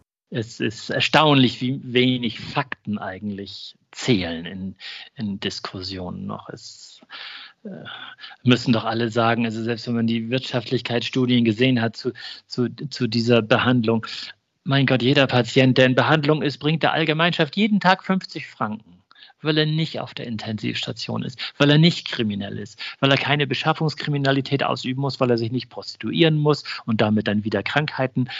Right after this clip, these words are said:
äh, assoziiert. Das war ja mit der Antrieb, das überhaupt wegen, wegen H I V, äh, äh, aufzugleisen damals. Äh, das ist ja nach wie vor heute noch gültig. Und dann nebenbei hilft man auch noch Menschen. Also bitte,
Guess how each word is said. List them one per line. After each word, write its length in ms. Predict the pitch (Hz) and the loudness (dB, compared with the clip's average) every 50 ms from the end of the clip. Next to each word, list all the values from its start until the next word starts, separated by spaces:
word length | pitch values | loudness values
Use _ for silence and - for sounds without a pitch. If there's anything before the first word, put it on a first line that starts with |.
| - - - - | -12 -10 -6 -4
äh, 20 | |
assoziiert. 720 | 151 127 131 120 113 - 123 110 - - 120 120 117 113 | -4 -2 -2 -4 -2 -2 -2 -2 -2 -2 0 2 2 2
Das 160 | - 104 - - | 0 -2 -4 -2
war 80 | 107 | -2
ja 140 | 104 104 98 | -2 0 0
mit 180 | 98 120 - - | 0 0 2 0
der 140 | 101 - | 0 -2
Antrieb, 300 | - 120 117 - 110 - | -2 -2 -2 -2 -4 -4
das 180 | - 95 - - | -4 -4 -4 -2
überhaupt 320 | 104 95 98 101 95 - - - - - - - - | -2 0 0 -2 -4 -6 -12 -16 -16 -16 -16 -16 -14
wegen, 540 | - 147 104 104 95 - 104 98 95 92 95 | -12 -6 -4 -4 -2 -2 -2 -2 -2 -2 -4
wegen 240 | 98 95 90 98 - | -6 -6 -4 -4 -4
H 160 | - - 110 | -2 -2 -4
I 120 | - 98 | -4 -6
V, 360 | 107 - - 110 107 101 - - | -8 -6 -6 -4 -2 -2 -2 -4
äh, 380 | 120 113 98 95 92 95 - | -4 -6 -6 -6 -8 -10 -10
äh, 20 | - - - - 101 98 95 98 - - | -12 -12 -12 -12 -10 -10 -10 -10 -8 0
aufzugleisen 800 | - 123 139 131 - - - 135 123 113 110 110 117 113 110 113 110 | 4 4 4 4 2 0 -2 0 2 2 4 4 2 2 2 2 4
damals. 500 | 113 110 110 110 107 104 104 - - - - - - - - - - | 4 6 6 6 4 2 0 -2 -6 -10 -12 -10 -10 -10 -10 -8 -6
Äh, 240 | 180 123 110 110 - | -4 -4 -4 -4 -4
das 360 | - 135 131 110 120 117 - - | -2 0 2 2 2 0 0 -2
ist 180 | 175 - - | -2 0 2
ja 100 | 127 123 127 127 - _ _ - - | 2 2 2 0 -4 _ _ -12 -4
nach 360 | - 135 131 123 120 - - - | 0 4 6 6 6 4 4 2
wie 80 | 127 113 | 0 0
vor 300 | - - 147 135 110 113 | 2 4 4 4 6 6
heute 220 | 135 147 147 131 | 4 4 4 4
noch 240 | 110 110 98 - - | 2 2 2 0 -2
gültig. 540 | - 98 98 95 90 98 90 87 - - - - - - - - - | -2 -2 0 0 -2 -2 -4 -4 -8 -12 -18 -18 -18 -18 -14 -8 -6
Und 140 | 220 202 | -2 0
dann 160 | 147 139 139 135 | 2 2 0 0
nebenbei 420 | - 147 143 160 151 131 - 131 135 | 2 2 4 4 4 4 4 4 6
hilft 240 | 127 165 180 - - | 4 4 2 0 -4
man 80 | 127 | -10
auch 120 | 113 104 107 | -10 -10 -10
noch 100 | 107 101 | -12 -10
Menschen. 440 | 120 151 190 202 - - 208 - | -8 -8 -8 -8 -10 -14 -16 -20
Also 160 | - 92 101 101 | -20 -20 -16 -10
bitte, 280 | - 131 - 107 90 | -8 -8 -6 -6 -8